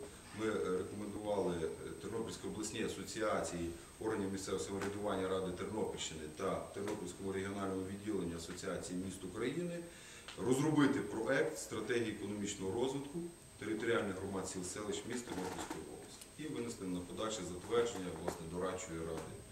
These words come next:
при голові обласної ради. Оце і буде практичне втілення, власне, сьогоднішнього, сьогоднішніх тих думок, сьогоднішніх пропозицій,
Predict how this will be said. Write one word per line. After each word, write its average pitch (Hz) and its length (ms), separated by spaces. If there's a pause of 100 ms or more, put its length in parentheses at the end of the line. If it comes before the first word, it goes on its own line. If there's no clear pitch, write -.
(360)
при 82 80
голові 85 240
обласної - 420
ради. - 240 (760)
Оце 143 180
і 143 40
буде 113 300
практичне - 640
втілення, 92 680 (240)
власне, 87 340 (220)
сьогоднішнього, 117 840 (1080)
сьогоднішніх 92 480
тих 82 180
думок, 92 360 (120)
сьогоднішніх 90 600
пропозицій, 98 840